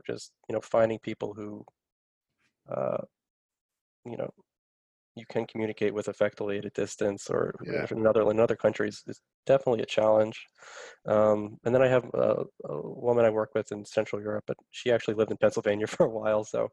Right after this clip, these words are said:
Speaker 1: her English
Speaker 2: Oh,
Speaker 1: is,
Speaker 2: okay.
Speaker 1: her English isn't that bad, but yeah.
Speaker 2: Yeah.
Speaker 1: Um, it's all, I mean, the, I mean, uh, most authors, you know, if you're an author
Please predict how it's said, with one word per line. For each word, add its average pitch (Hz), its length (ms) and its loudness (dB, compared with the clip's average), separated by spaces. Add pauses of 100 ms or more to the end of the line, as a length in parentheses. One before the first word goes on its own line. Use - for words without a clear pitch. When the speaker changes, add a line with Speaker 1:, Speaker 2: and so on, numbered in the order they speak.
(380)
Speaker 1:
her 143 80 0
English 151 180 2
Speaker 2:
Oh, 139 80 4
Speaker 1:
is, 165 60 -2 (440)
Speaker 2:
okay. 135 120 -2
Speaker 1:
her 151 80 2
English 143 240 2
isn't 104 180 -8
that - 180 0
bad, - 200 0 (200)
but 123 160 -2
yeah. 117 140 4 (540)
Speaker 2:
Yeah. 120 60 -4
Speaker 1:
Um, 104 380 -2 (840)
it's 123 120 2
all, 175 160 6
I 147 80 2
mean, 143 280 -2
the, 147 200 2
I 131 60 -2
mean, 127 160 -2
uh, 127 80 0
most 143 300 0
authors, 123 480 0
you 117 80 -8
know, 110 240 0
if - 260 -10
you're 120 140 -2
an 113 40 -4
author 120 480 2